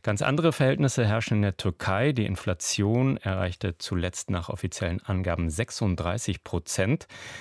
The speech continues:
Der tägliche Bedarf wird immer teurer.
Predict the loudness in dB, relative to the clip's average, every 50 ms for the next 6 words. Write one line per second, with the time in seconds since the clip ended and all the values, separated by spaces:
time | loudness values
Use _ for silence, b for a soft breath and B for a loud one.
0 | B B B -4 -4 -2 0 -2 0 0 -2 0 0 0 0 0 -4 -8 -12 -6
1 | -2 -2 0 0 -2 -4 -4 -2 -2 -2 -2 -4 -12 -14 -4 -2 0 2 2 0
2 | -2 -4 -2 0 2 2 2 2 2 2 2